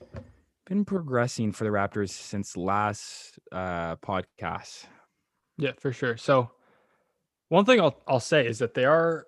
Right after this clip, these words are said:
Speaker 2: they are looking better than they did at the beginning of the season. Um, they haven't been playing, like, huge teams. Like, their last two games were against Charlotte. So it's not like they're, they're beating, like, the Nets or,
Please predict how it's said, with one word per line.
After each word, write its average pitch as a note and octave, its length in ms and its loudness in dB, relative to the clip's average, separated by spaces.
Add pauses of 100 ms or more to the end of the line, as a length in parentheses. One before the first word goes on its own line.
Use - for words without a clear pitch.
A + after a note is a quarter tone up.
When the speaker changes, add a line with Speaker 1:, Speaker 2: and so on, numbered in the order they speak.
Speaker 2:
they C#3+ 120 2
are D#3 100 6
looking D#3 280 0
better B2+ 280 4
than A#2+ 140 -2
they A#2 80 0
did A#2 140 4
at A2+ 60 2
the A#2+ 60 -2
beginning A#2 300 0
of A2 60 0
the A2 60 -4
season. A2+ 540 -4 (120)
Um, A2+ 360 -2 (580)
they C#3 120 -2
haven't E3 220 4
been F3+ 120 0
playing, C3 280 0
like, A#2+ 160 0
huge A#2+ 300 -2
teams. B2 240 -4
Like, A#2+ 120 -4
their B2+ 80 0
last A#2+ 220 -2
two B2+ 80 -2
games A#2+ 220 -2
were A#2+ 80 -2
against A2+ 360 -6 (680)
Charlotte. A#2 720 4 (880)
So B2 360 0
it's - 180 -2
not B2 160 4
like B2 220 4
they're, A2 300 6 (180)
they're A#2+ 120 8
beating, A#2+ 380 6
like, A2+ 280 2 (440)
the A#2+ 100 2
Nets A2+ 400 0
or, A2 320 -8